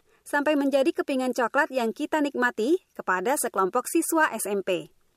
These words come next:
Dalam presentasi itu, di bawah naungan pohon besar di dalam garden courtyard, siswa bisa memegang buah kakao sebesar mangga dan mencium biji kakao, bahkan mencicipi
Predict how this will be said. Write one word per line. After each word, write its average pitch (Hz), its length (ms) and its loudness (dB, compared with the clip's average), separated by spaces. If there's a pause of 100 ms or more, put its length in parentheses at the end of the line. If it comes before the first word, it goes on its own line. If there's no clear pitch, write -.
(140)
Dalam 247 320 2
presentasi 240 720 0
itu, 339 240 2 (160)
di 214 160 -6
bawah 220 320 2
naungan 233 400 2
pohon 220 320 0
besar 226 560 2
di 226 80 -4
dalam 208 320 2
garden 220 480 2
courtyard, 202 480 2 (400)
siswa 330 400 -2
bisa 294 240 0
memegang 247 480 0
buah 202 320 -2
kakao 240 400 0
sebesar 214 480 0
mangga 226 560 2 (320)
dan 214 240 2
mencium 247 480 0
biji 202 240 -6
kakao, 226 480 0 (240)
bahkan 208 560 -2 (240)
mencicipi 311 640 -2